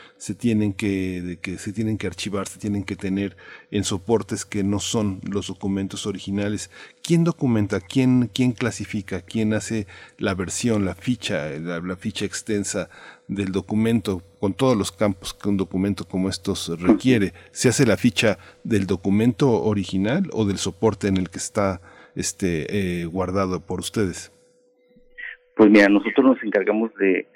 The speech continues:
Speaker 2: documentar y catalogar tanto el, el objeto representado como el soporte en el que se encuentra, en este caso el, el material fotográfico.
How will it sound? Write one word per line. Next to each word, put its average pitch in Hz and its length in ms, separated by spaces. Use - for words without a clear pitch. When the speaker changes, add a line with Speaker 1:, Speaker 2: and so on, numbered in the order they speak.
Speaker 2:
documentar 92 560
y 104 80
catalogar 92 640
tanto 95 560
el, 92 340
el 98 160
objeto 104 340
representado 104 720
como 98 260
el 90 100
soporte 101 400
en 98 80
el 90 140
que - 80
se - 100
encuentra, 131 400
en - 80
este - 220
caso 90 400
el, - 260
el 92 120
material 87 360
fotográfico. - 680